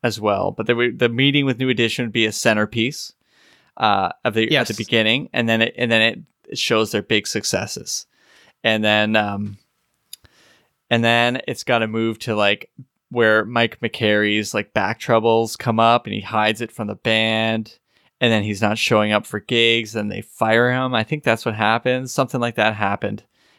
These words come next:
Speaker 1: And so that's why he's no longer in the band. But he never told them he had, uh, multiple sclerosis. So this would be part of the
Speaker 2: Mm-hmm.
Speaker 1: story. And, um, I think at some point towards the end of the movie,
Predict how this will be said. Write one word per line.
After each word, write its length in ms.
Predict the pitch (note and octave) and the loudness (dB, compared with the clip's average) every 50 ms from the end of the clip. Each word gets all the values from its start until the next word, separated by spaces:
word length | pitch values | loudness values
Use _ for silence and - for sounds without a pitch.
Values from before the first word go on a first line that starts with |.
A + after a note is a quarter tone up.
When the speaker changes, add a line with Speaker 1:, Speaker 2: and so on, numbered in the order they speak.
| _ _ - | _ _ -2
Speaker 1:
And 180 | A2+ A2 G#2 | -2 -2 -2
so 320 | - - G#2+ G#2 G#2 G2+ - _ | 2 2 4 4 4 2 -2 _
that's 240 | - A#2+ A#2 A#2 - | 2 2 2 2 2
why 160 | A#2+ G#2+ A2 | 0 0 0
he's 180 | G#2+ G#2+ G2+ G2 | 0 -4 -2 0
no 120 | A2 G#2+ G#2 | 2 2 4
longer 320 | G#2 G2+ G#2+ G#2 F#2+ G#2 | 4 4 2 2 2 0
in 120 | G2+ G2 | -2 -2
the 80 | G2 G2+ | -4 -2
band. 440 | - A2+ A2 G#2+ G#2+ G#2 G2+ G#2 - _ | 0 2 4 4 2 0 -2 -8 -6 _
But 80 | A2+ G#2 | -6 -2
he 140 | G2+ B2 | -2 2
never 200 | B2 A#2+ A2 A2 | 2 4 2 2
told 320 | G#2+ - A2+ A2 A#2 A#2+ A2 | 0 2 2 4 4 4 4
them 140 | - G#2 G#2 | 2 -2 -2
he 140 | G#2+ A2 | -2 0
had, 260 | G#2+ G#2 G#2 G2+ G#2 - _ _ _ | 0 0 0 -2 -6 -18 _ _ _
uh, 120 | - G#2+ G2+ | -4 -4 0
multiple 420 | G#2+ G#2+ A2 A2 - _ A#2+ G#2+ | 2 2 2 0 0 _ -4 -2
sclerosis. 920 | G#2 - - - A2+ G#2+ G#2 G#2+ A2 A#2+ B2 A#2 - - - A2+ - - - _ _ _ _ _ | -2 -4 -6 -4 -2 0 4 4 6 6 4 2 -2 -8 -8 -8 -10 -12 -12 _ _ _ _ _
So 100 | - B2+ | 0 0
this 120 | A#2 - | 2 2
would 80 | B2 G#2 | 0 2
be 80 | A2+ G#2+ | 2 -2
part 340 | - - A2 G#2+ G2+ G2+ | 0 2 4 4 4 4
of 60 | G2+ C3+ | 2 0
the 60 | A2 | -2
Speaker 2:
Mm-hmm. 60 | C3 | -2
Speaker 1:
story. 520 | C3+ A#2 A#2 G#2 G2+ G2+ G#2 G#2+ A#2 - _ _ _ _ _ _ _ _ _ - - - - _ _ | 0 2 4 4 4 4 0 -4 -6 -8 _ _ _ _ _ _ _ _ _ -20 -20 -20 -20 _ _
And, 560 | - A#2+ A2+ A2 G#2 G#2 G#2 G#2 G#2+ G#2 G2 G#2 | -2 0 2 2 2 2 2 2 0 0 0 0
um, 440 | G2+ G2 G2 G2 F#2+ F#2+ G2 F#2+ _ _ _ _ _ _ _ _ _ _ _ _ | 0 0 0 -2 -6 -8 -10 -14 _ _ _ _ _ _ _ _ _ _ _ _
I 100 | - A2+ | -2 -2
think 280 | G#2+ - - C3 B2+ - | 0 2 2 2 2 2
at 160 | - - - | -4 -4 -4
some 380 | - - - B2 A#2 A#2+ B2+ A#2+ | -10 -2 2 4 4 4 2 -2
point 640 | - - C#3 A#2+ A2+ A2+ A#2+ B2+ B2+ - - - - _ _ _ _ _ _ _ _ _ _ _ _ _ _ | -4 0 2 4 4 4 4 2 0 -6 -14 -16 -18 _ _ _ _ _ _ _ _ _ _ _ _ _ _
towards 360 | - - A#2+ A2+ A2+ A2 G#2+ | -4 2 4 4 4 4 2
the 180 | - G#2+ - - _ | 0 -4 -4 -2 _
end 240 | B2 A#2 A2+ A#2 A#2 | 0 0 2 0 0
of 60 | B2 | -2
the 100 | B2+ B2+ | -2 -2
movie, 560 | B2 B2+ C3 C3 C3 B2+ C#3 C#3+ D#3 F#3 F#3+ | -2 0 0 0 2 2 2 0 0 -2 -4